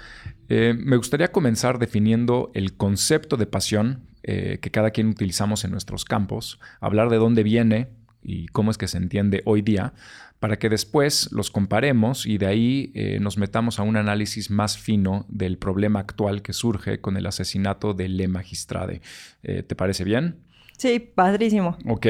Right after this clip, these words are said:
Speaker 1: Por mi parte, quizá habría que comenzar hablando de una larga tradición filosófica en la que las pasiones suelen definirse como emociones fuertes,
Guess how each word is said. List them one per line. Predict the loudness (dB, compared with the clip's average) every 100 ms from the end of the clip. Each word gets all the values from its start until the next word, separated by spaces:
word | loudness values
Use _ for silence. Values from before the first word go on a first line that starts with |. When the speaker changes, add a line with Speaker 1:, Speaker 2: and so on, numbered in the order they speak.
| 2 0 -14 -16 -16 0
Speaker 1:
Por | 2
mi | 2
parte, | 2 0 -2 -2 0 2 0 -2
quizá | -4 0 0
habría | 0 2 0
que | 0 -2
comenzar | 2 2 2 0 2
hablando | 2 2 2 2
de |
una | 2 2
larga | 4 2 0 -2
tradición | -4 -4 -4 -4
filosófica | -2 -4 0 -2 -2 -2 0 2
en | 0
la | -2
que | -4
las | -4
pasiones | -4 -2 0 0
suelen | 2 2 2
definirse | 0 0 0 2 0
como | 0
emociones | 0 -2 -2 -2 -2
fuertes, | -2 -4 -4 -10 -12